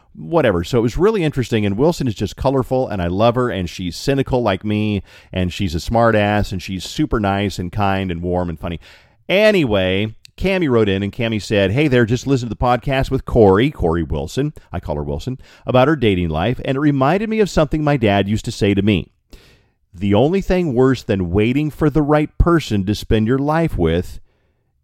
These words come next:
is wishing you had waited.'" Wow, isn't that good? I'm gonna read that again. "The only thing worse than waiting for the right person to spend your life with is wishing you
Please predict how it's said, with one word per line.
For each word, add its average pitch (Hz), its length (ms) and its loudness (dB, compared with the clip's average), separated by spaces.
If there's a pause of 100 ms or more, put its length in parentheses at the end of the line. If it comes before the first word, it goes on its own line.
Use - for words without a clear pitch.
(140)
is 107 300 2
wishing 139 540 0
you 143 340 4
had 135 960 0
waited.'" 95 800 -2 (520)
Wow, 95 1000 4
isn't 107 180 -2
that 127 120 -2
good? 139 160 2
I'm 147 60 -2
gonna 101 100 -2
read 117 180 0
that 123 100 0
again. 110 220 0
"The 90 140 -4
only 165 260 -2
thing 175 280 -4
worse 147 240 2
than 95 320 -4
waiting 139 420 0
for 135 120 -2
the 98 100 2
right 95 380 0
person 151 320 0
to 143 60 0
spend 123 220 -4
your 135 140 -2
life 82 300 -2
with 85 240 -2 (420)
is 107 260 2
wishing 123 600 0 (200)
you 120 440 4